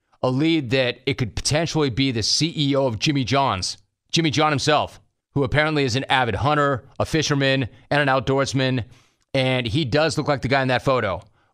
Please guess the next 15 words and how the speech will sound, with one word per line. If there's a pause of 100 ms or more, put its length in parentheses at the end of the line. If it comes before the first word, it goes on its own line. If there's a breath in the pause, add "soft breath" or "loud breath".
(120)
But
a
spokesman
for
the
company
said (220 loud breath)
it's (160)
absolutely
not
him. (440)
Jimmy
John's, (160 soft breath)
freaky
fast,